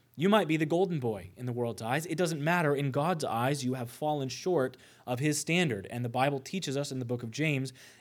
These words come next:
that if you have broken one of his commands, one sin, it is as if you have broken them all. You are guilty of the whole, it says.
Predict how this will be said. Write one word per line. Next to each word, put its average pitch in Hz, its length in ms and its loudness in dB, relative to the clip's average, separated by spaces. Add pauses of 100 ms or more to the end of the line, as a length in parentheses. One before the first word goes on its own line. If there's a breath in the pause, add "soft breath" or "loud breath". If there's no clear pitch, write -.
that 117 100 -2
if 131 100 0
you 170 140 2
have 175 180 0
broken 170 480 2 (120)
one 160 340 6
of 165 80 6
his 131 180 2
commands, 98 460 -6 (240 soft breath)
one 190 440 6
sin, 120 460 -2 (180 soft breath)
it 120 80 -2
is 131 140 2
as 147 140 6
if 180 180 0
you 175 100 -2
have 160 200 0
broken 131 360 0
them 135 140 0
all. 113 320 -4 (220 soft breath)
You 139 160 4
are 139 60 4
guilty 127 680 4 (240 loud breath)
of 139 140 4
the 131 100 4
whole, 123 640 2 (220)
it 120 160 -6
says. 95 500 -6